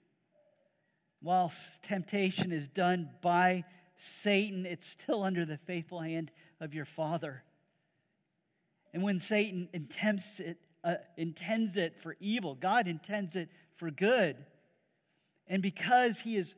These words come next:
reigning even over our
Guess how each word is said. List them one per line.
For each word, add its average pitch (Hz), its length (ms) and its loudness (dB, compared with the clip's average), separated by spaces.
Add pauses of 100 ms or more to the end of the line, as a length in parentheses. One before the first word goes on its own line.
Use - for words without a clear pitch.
reigning 208 840 2
even 208 580 0
over 175 460 -4 (360)
our 180 360 0